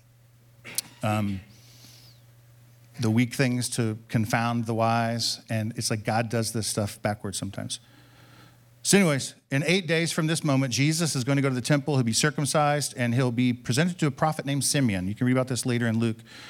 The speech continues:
But just Simeon will note that Christ's ministry is going to extend beyond even the nation of Israel.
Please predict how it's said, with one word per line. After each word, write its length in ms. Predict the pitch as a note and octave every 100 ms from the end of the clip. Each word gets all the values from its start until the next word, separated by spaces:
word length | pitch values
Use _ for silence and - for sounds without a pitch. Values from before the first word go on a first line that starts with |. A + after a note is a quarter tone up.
| - - - - - _ _ -
But 120 | C3+
just 280 | F#3 F#3+ -
Simeon 280 | G#3+ A#3+ G#3+
will 100 | F3
note 260 | E3+ F3+
that 120 | C#3+
Christ's 380 | B2+ F3 F3+ -
ministry 400 | D3 E3 E3+ C#3+
is 80 | B2
going 160 | C#3 C#3+
to 80 | C#3+
extend 360 | - D#3 D3
beyond 280 | C3+ C#3+ D3
even 280 | D3 D3+ D#3+
the 80 | C3+
nation 340 | C#3 C3+ C#3+
of 100 | B2+
Israel. 520 | A#2+ B2 A2 G2+ G#2+